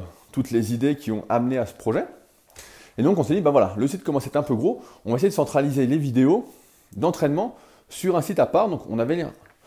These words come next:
dans l'idée de faire superphysique point T V pour ça. Et en fait, ayant déménagé la même année sur Annecy, je me suis dit, bah non, euh, on va laisser les vidéos sur le site, mais on va créer autre chose.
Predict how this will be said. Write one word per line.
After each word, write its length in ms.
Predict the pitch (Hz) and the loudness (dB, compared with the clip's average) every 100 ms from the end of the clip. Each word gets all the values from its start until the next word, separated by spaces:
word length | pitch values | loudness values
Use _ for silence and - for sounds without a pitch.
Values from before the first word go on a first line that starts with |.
| _ | _
dans 100 | 107 | -2
l'idée 200 | 117 147 | 0 2
de 80 | 165 | 0
faire 220 | - - | 0 -4
superphysique 720 | - - 175 180 117 139 180 | -6 -12 -6 -4 -4 -6 -8
point 140 | - 135 | -4 -2
T 100 | 139 | 0
V 120 | 170 | 0
pour 180 | 151 - | 0 -4
ça. 260 | 107 - - _ _ _ _ _ _ | -6 -6 -12 _ _ _ _ _ _
Et 320 | - 143 180 - - _ - - - _ _ _ - | 0 2 2 0 -12 _ -20 -18 -20 _ _ _ -2
en 160 | 127 | -2
fait, 460 | 113 160 208 - - - _ | 2 2 2 -4 -18 -20 _
ayant 360 | 139 156 175 170 | 0 2 4 4
déménagé 580 | 147 156 160 151 151 160 | 2 2 2 2 2 4
la 120 | 120 | 4
même 220 | 113 147 | 4 2
année 320 | 127 139 208 220 - - - - _ - _ _ | 2 2 0 -4 -10 -20 -20 -20 _ -20 _ _
sur 220 | - 135 | -6 -2
Annecy, 440 | 120 123 - 196 202 | 0 -2 -2 -4 -4
je 100 | 123 | -4
me 100 | 123 | -4
suis 180 | - | -6
dit, 140 | 135 165 | -6 0
bah 180 | 123 113 | 2 2
non, 380 | 151 170 160 | 2 2 4
euh, 80 | 107 92 - - - - | 2 0 -8 -20 -16 -2
on 60 | 123 | 4
va 80 | 117 | 6
laisser 240 | 180 202 | 4 2
les 80 | 175 | 2
vidéos 180 | 151 143 | 2 0
sur 100 | 127 | 0
le 60 | |
site, 160 | - - | -4 -2
mais 100 | 131 | 2
on 60 | |
va 160 | 123 175 | 4 4
créer 440 | 185 - 151 185 - | 2 -2 -2 0 0
autre 260 | 156 151 | -2 0
chose. 320 | 139 104 90 | -2 -4 -6